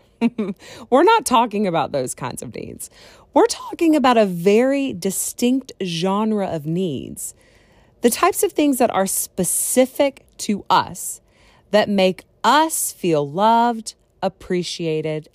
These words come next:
and adored. But unlike our basic needs, it's not our job to get those needs met. No, never. <laughs> And that's because somewhere along the way, a marketing executive convinced us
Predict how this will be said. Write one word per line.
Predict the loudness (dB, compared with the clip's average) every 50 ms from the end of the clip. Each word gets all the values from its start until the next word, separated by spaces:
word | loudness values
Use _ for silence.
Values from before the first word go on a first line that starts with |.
| _
and | -10 -8 -8 -6
adored. | -8 -6 -4 -4 -4 -4 -6 -8 -12 -14 -16 -20 -20 -20 _ _ _ _ _ _ _ _ _ _ _ _ _ _ _ _ -20 -4 0
But | 2 2 4 2 0 -2 -4 -8 -10 -10 _ _ _ _ _ _ _ _ _ _ _ _ _ 2
unlike | 2 2 2 2 2 0 0 0
our | 0 0
basic | 2 2 2 4 4 2 0 -4 -4 -4
needs, | -4 -4 -4 -6 -6 -8 -8 -10 -10 -10 -10 -12 -12 -14 -16 _ _ _ _ _ _ _ _ _ _ _ -4
it's | -4 -2 0 2
not | 2 2 2 0 -2
our | 0 2 4 4 4 4 4 2
job | 0 0 2 2 2 0 -2 -4
to | -8 -6
get | -4 -4 -4 -4 -4
those | -6 -6 -6 -6 -4
needs | -2 -2 0 -2 -2 -4 -6
met. | -8 -8 -8 -8 -10 -14 _ -16 -18 -18 -18 -20 _ _ _ _ _ _ _ _ _ _ _ _ -8
No, | -4 0 2 4 4 4 4 4 4 2 0 -4 -8 -12 -14 _ -8
never. | -4 -2 2 4 4 4 4 2 2 0 -2 -2 -4 -10 -16 -20 _ _ _ _ _ -14
<laughs> | -14 -14 -16 -16 _ -14 -12 -10 -10 -12 _ _ -14 -12 -12 -8 -8 -8 -2 0
And | 2 4 4
that's | 4 4 2 2
because | 0 2 4 4 2 2 2
somewhere | 2 2 4 4 4 4 2 0
along | 0 0 0 0 2 0 0
the | -2 -2
way, | 0 0 0 2 2 0
a | 0 0
marketing | -2 0 0 2 2 2 2 0 -2 -2 -2 0 -2 -2 -2
executive | -4 -6 -8 -6 -6 -6 -6 -6 -6 -6 -4 -2 -4 -4 -4
convinced | -2 -2 0 0 0 -2 -2 0 0 0 0 -2 -4 -6 -6 -6
us | -6 -6 -8 -10 -14 -14